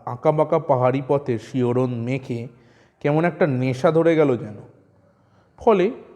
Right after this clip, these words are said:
দুদিনের জায়গায় চার দিন রয়ে গেলাম আমরা মানালিতেই। আর ওই চতুর্থ দিনেই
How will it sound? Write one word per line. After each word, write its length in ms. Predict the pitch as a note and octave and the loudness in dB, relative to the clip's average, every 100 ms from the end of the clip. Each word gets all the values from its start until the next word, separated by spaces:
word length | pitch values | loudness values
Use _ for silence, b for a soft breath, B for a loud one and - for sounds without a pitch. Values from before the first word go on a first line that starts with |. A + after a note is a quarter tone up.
| - | -6
দুদিনের 500 | D3 D#3+ E3+ F#3 E3 | -4 -2 -2 -4 2
জায়গায় 420 | G3 F#3+ D#3+ E3+ E3 | 4 4 4 0 0
চার 360 | - C#3 C3+ C3+ | 0 0 0 -4
দিন 240 | F3 D#3 | -4 -2
রয়ে 240 | C#3 C#3 | 2 0
গেলাম 380 | C#3 D3+ C3 F3+ - - _ | 2 0 0 -4 -10 -20 _
আমরা 260 | - B2+ C3+ | -10 -6 -4
মানালিতেই। 600 | A#2+ A2+ A2+ A2 A2+ G2+ - _ _ _ _ _ b b b | -4 -6 -6 -8 -10 -16 -18 _ _ _ _ _ b b b
আর 200 | - A#2+ A#2 - | 0 0 0 -2
ওই 180 | C#3 C#3+ | -2 -2
চতুর্থ 540 | C#3+ B2+ F3+ E3 - | -2 -2 -2 -2 0
দিনেই 500 | F3 F3+ E3+ C3+ C#3+ | 0 0 -2 -2 -6